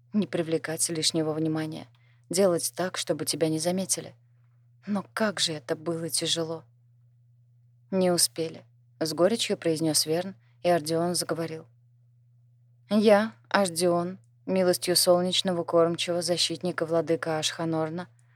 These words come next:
обращаюсь к его жителям. День назад солнечный кормчий сбросил демонов с неба. Одна из демониц сбежала. Ей помог это сделать мой брат-изгнанник, Верн, филин с железным крылом. Вы знаете, что демоны несут в наш мир.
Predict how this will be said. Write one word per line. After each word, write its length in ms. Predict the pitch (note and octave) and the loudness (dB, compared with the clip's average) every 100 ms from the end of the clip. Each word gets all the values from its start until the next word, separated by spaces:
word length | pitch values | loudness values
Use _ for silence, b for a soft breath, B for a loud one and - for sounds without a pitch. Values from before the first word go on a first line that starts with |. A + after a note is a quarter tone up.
| _ | _
обращаюсь 600 | - F3+ F#3 F#3 F#3 G#3 | 2 8 8 10 8 8
к 80 | - | 2
его 200 | G#3+ F#3+ | 0 2
жителям. 540 | F3+ E3+ - D#3 D#3 - _ _ _ _ _ - | 2 0 -2 -4 -10 -14 _ _ _ _ _ -4
День 300 | F3+ A#3 B3 | 6 10 10
назад 380 | C4 G3+ G3+ - | 10 10 8 8
солнечный 580 | F#3 E3+ E3+ D#3+ E3+ | 4 4 4 0 -2
кормчий 480 | D#3+ E3 E3 E3+ F#3 | 2 2 2 0 -2
сбросил 520 | E3 D3+ E3+ D#3+ F3 | -2 2 2 4 2
демонов 420 | D#3 E3 D#3 E3 - | 2 0 0 -2 -2
с 120 | - | 0
неба. 340 | F3+ D3 - _ _ _ _ - | 0 -2 -8 _ _ _ _ 2
Одна 320 | F3+ F3 F3+ | 2 6 4
из 80 | F3 | 4
демониц 560 | D#3+ F3+ E3+ E3+ D#3+ - | 2 2 2 0 -2 -2
сбежала. 600 | F3+ G3 F3+ F#3 C#3+ - _ _ _ _ - | -4 -2 -2 -4 -6 -16 _ _ _ _ -6
Ей 300 | A3 G#3 B3+ | -2 2 2
помог 380 | B3+ F#3 E3+ E3+ | 2 0 0 -2
это 160 | E3 | -4
сделать 440 | D#3 D3+ E3 F#3+ - | -4 0 0 0 0
мой 140 | F#3+ | 0
брат-изгнанник, 880 | D3+ D#3+ D3+ D#3 E3 D#3+ C#3+ - - _ _ - | 0 -2 -2 -6 -2 -2 -4 -8 -18 _ _ -2
Верн, 440 | G#3+ G3 D#3+ C#3+ _ _ _ _ - | 0 2 0 -4 _ _ _ _ -8
филин 420 | G#3+ G3 G#3 A3+ | -2 2 4 4
с 40 | |
железным 540 | G3 G#3 F#3+ D#3+ E3 D3+ | 2 2 4 4 0 -2
крылом. 400 | E3+ D3+ C3 - _ _ _ _ _ - | -4 -4 -4 -8 _ _ _ _ _ -4
Вы 140 | G#3+ | 2
знаете, 340 | A#3 B3 C4 B3 | 6 8 8 4
что 160 | - | 2
демоны 380 | G#3 F#3 G3 G3 | 0 0 0 0
несут 360 | F#3 F3 E3+ - | 0 0 -2 -2
в 60 | |
наш 280 | D#3+ D#3+ - | -2 0 -2
мир. 180 | C#3+ - | -4 -10